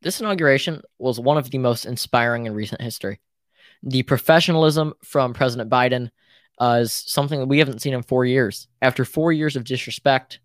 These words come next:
immaturity, inappropriate behavior, and unprofessionalism, it's refreshing to hear someone who cares for others, and it's qu-, clearly qualified,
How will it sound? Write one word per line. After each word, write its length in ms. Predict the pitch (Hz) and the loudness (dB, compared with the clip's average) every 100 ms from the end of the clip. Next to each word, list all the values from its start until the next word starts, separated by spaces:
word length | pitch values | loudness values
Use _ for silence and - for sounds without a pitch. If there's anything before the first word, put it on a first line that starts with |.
| _ | _
immaturity, 640 | 117 110 - 135 131 127 - - | -6 -2 4 4 4 0 -6 -6
inappropriate 500 | 120 - 120 123 87 | -2 -2 -2 -2 -6
behavior, 380 | 110 123 120 | -4 -4 -2
and 80 | 120 | -4
unprofessionalism, 840 | 117 120 - 131 - 127 123 127 - _ _ _ _ _ - | -4 -6 0 0 0 -2 -2 -4 -8 _ _ _ _ _ -10
it's 120 | - | -6
refreshing 580 | 123 151 147 160 151 - | 2 4 4 0 -2 -6
to 120 | - | -4
hear 180 | 120 135 | 0 0
someone 320 | 135 135 127 | 0 -4 -4
who 100 | 117 | -6
cares 300 | - 131 127 | -2 0 0
for 160 | - 127 | 0 0
others, 440 | 107 107 104 - _ _ _ _ _ _ _ - | 0 -4 -8 -16 _ _ _ _ _ _ _ -8
and 100 | 123 | -6
it's 120 | - | -8
qu-, 340 | - - - _ | -12 -12 -12 _
clearly 420 | - 165 196 190 | -4 0 2 2
qualified, 680 | 139 - 143 120 113 101 | 0 2 2 2 -2 -2